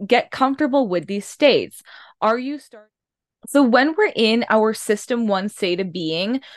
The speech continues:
we feel threatened. Our body is on high alert. And remember that subconsciously, your body is scanning the environment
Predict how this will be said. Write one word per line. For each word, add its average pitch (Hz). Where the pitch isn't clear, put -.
we 240
feel 208
threatened. 175
Our 277
body 214
is 214
on 185
high 220
alert. 151
And 240
remember 269
that 247
subconsciously, 285
your 214
body 208
is 208
scanning 254
the 240
environment 208